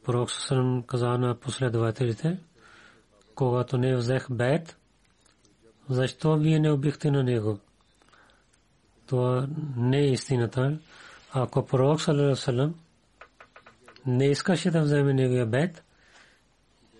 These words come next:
и искаше да убива на него, тогава той може да казваше да убиете на него.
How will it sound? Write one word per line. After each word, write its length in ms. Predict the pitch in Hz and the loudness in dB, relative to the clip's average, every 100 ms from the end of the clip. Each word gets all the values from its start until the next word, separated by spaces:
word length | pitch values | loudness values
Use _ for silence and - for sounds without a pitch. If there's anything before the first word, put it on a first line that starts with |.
| 226 _ _ 277 - | -20 _ _ -20 -10
и 280 | 147 127 151 | -2 0 2
искаше 580 | 147 - 170 160 160 170 | 0 0 -2 2 2 2
да 160 | 156 151 | 4 2
убива 360 | 135 165 160 | 4 4 4
на 120 | 143 127 | 4 2
него, 380 | 120 113 156 196 _ _ _ - - - _ _ _ _ _ _ _ - _ _ | 2 2 -2 -2 _ _ _ -20 -20 -20 _ _ _ _ _ _ _ -20 _ _
тогава 520 | 135 120 120 127 185 - _ _ _ _ _ _ _ | -2 0 0 0 -4 -8 _ _ _ _ _ _ _
той 260 | 139 131 | 0 2
може 340 | 123 131 156 170 | 2 0 2 2
да 140 | 156 | 0
казваше 640 | 156 135 123 127 120 147 139 | 2 0 0 -2 -2 -2 -2
да 200 | 135 131 | 0 -2
убиете 360 | 120 139 131 | 2 2 2
на 120 | 123 | 0
него. 300 | 117 107 104 | 0 -2 -4